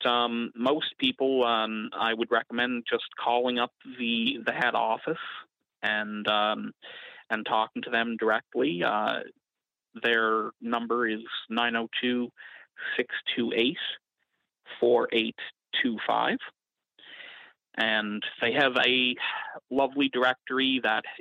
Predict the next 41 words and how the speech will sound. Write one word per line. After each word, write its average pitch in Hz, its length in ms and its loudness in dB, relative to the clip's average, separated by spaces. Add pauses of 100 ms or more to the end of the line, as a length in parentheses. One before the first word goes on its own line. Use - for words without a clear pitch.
is 113 420 0
nice 127 220 0 (140)
and 127 100 0
easy 123 300 0
to 120 80 0
understand 117 800 0 (240)
to 107 140 0
get 110 280 0
to 123 80 -6
the 107 80 -10
person 110 440 -2
that - 100 -2
you're 107 160 -8
looking 127 440 -6
for. 202 300 2 (840)
And 120 360 2
if 110 200 4
you're 120 80 4
not 135 220 2 (120)
sure, 139 480 4
um, 113 540 0 (280)
who 135 120 0
you're 110 160 2
looking 113 360 -4
for, 113 340 2 (500)
the, 113 320 2
uh, 110 320 2
the - 60 -12
person 123 320 -2
at 113 100 -10
the 113 60 -8
main 110 300 0
dec-, 104 160 0 (360)
desk, - 520 -2
um, 104 560 -2
would, 110 120 -2 (320)
would 107 240 -4
definitely - 380 -4
be 110 100 -6
ha-, - 260 -4
happy 110 480 -2